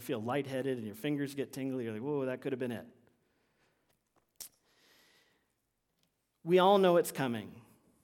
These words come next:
but we try to shove it down out of our consciousness.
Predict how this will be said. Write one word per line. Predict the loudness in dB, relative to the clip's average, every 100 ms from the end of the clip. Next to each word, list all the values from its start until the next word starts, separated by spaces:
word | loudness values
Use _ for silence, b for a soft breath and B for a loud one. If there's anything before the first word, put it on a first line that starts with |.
| _ _ _
but | -2
we | 0
try | 2 4 4
to | 4
shove | 4 4 4
it | 2
down | 2 2 2 2 0
out | 0 0
of | 2
our | -2
consciousness. | -2 -2 0 0 -4 -6 -8 -10 -14 -16